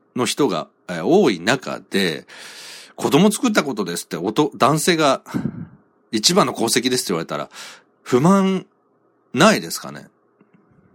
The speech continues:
僕はあると思いますよ。もっと他に見てほしい。そう、子供が作ったことは素晴らしいけど、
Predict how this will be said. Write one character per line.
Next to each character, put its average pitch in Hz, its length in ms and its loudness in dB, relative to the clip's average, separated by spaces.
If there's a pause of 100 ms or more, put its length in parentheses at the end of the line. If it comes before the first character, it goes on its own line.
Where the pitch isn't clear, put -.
(360)
僕 175 280 2
は 202 200 6
あ 254 40 4
る 240 140 4
と - 80 0
思 92 160 -2
い - 20 -6
ま 82 140 -8
す - 100 -12
よ。 76 100 -16 (280)
も 247 160 4
っ - 20 -6 (180)
と 135 180 6
他 135 300 -2
に 139 240 0 (540)
見 143 140 0
て 113 100 0
ほ 90 160 -2
し - 100 -10
い。 - 60 -4
そ 120 100 2
う、 95 60 0
子 190 160 4
供 294 220 4
が 320 120 -2
作 - 200 0
っ 277 40 2
た 302 120 -2
こ - 80 -6
と - 80 -4
は - 40 -8
素 - 180 -4
晴 123 160 2
ら 127 60 -2
し 117 260 -2
い - 80 -14 (100)
け 139 140 2
ど、 - 140 -10